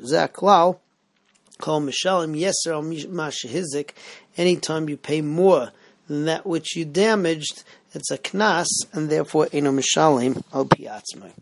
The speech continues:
Moving on to the next parak, we continue, at least the first Mishnah is still talking about the dinim of, uh, knas, of einus and mafata,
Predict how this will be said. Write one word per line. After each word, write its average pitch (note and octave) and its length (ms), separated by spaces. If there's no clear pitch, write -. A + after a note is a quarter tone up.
Moving E3 300
on C#3 140
to C#3 120
the C3 80
next C#3+ 340
parak, D#3+ 460
we D#3 120
continue, D#3 560
at D3 60
least - 420
the - 100
first F#3+ 300
Mishnah E3+ 400
is D3+ 220
still D3+ 180
talking D3+ 440
about C3 460
the D3 100
dinim D3+ 480
of, C3+ 360
uh, A2+ 300
knas, D#3+ 420
of B2+ 100
einus D3+ 380
and A#2+ 100
mafata, D#3 640